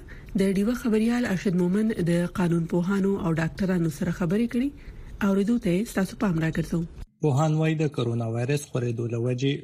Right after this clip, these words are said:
Speaker 2: د تعزیرات پاکستان دوه سوه یو کم اویایم ماده ډېره د اهمیت وړ ده.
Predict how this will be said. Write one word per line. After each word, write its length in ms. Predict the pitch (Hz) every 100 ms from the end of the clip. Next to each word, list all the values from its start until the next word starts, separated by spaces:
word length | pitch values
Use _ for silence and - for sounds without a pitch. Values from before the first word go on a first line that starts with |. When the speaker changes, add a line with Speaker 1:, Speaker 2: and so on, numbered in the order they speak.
| 139
Speaker 2:
د 160 | 135 131
تعزیرات 420 | 135 131 131 139 143 139
پاکستان 640 | 131 127 131 - 143 147 - 123
دوه 140 | 139 151
سوه 260 | - 147 127 113
یو 100 | 110 -
کم 100 | 135 127
اویایم 420 | 113 110 113 123 123
ماده 260 | 110 110 135 135 135 127
ډېره 220 | 143 120 110
د 140 | 110
اهمیت 340 | 95 - 135 147 127
وړ 180 | 117 113
ده. 100 | 110